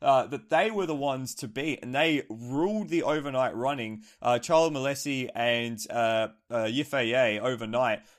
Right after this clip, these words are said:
broke away from everyone, uh, and set incredible lap times to basically take the race away from all the other teams. Uh, settling into the last hours of the race,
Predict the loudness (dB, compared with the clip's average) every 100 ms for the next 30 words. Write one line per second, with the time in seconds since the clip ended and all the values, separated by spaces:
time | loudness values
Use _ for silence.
0 | _ 0 2 2 2 2 2 2 -6 -8
1 | -2 -2 -2 -4 -2 -2 -4 -12 -18 -2
2 | 4 4 4 -4 -8 -4 -4 -4 -14 _
3 | -8 -4 0 0 2 2 2 2 -2 -2
4 | -4 -8 -10 0 0 0 -6 -2 -2 -2
5 | -2 -2 -2 -4 0 2 0 -6 -10 -6
6 | -4 -2 -2 -6 -6 -6 -6 -8 -12 -18
7 | -20 0 6 6 6 -2 -2 0 0 -2
8 | -2 -4 -4 0 4 4 2 2 2 2
9 | -2 -4 2 4 4 -2